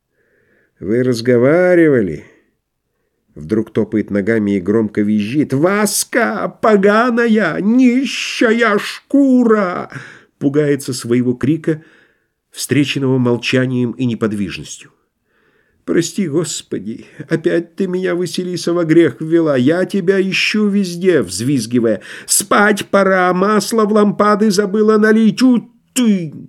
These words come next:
нищая свинья!» Дрожащими руками машет на неё. Василиса медленно идёт к двери в сени, оглядываясь на Пепла. Пепел Костылёву: «Ты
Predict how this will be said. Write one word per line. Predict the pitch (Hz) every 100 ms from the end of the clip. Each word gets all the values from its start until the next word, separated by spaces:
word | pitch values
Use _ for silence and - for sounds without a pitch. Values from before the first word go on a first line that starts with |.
| -
нищая | 113 123 180 180 151 127 - - - - - 190 156 165 107 - - - _ -
свинья!» | - - 196 165 156 151 147 165 143 123 90 - _ _ _ _ _ _ -
Дрожащими | 67 101 107 120 113 113 101
руками | 104 104 117 107
машет | 98 110 120 - 107
на | 101
неё. | 92 87 80
Василиса | 78 - 113 113 -
медленно | 107 120 107 107 101
идёт | 101 110 87
к | 82
двери | 92 127 113
в | 98
сени, | - 135 147 151 147 - - _ _ _ _
оглядываясь | - 98 120 120 120 123 123
на | 120
Пепла. | 120 131 - 64 - _ _ _ _ _ _ _ _
Пепел | - 98 87 78
Костылёву: | 85 - 101 92 80 69 - _ _ _ _ _ _ _ _ _ _ _ _ _ _ _ _ _ _ _ _ _ _
«Ты | - 107 104 90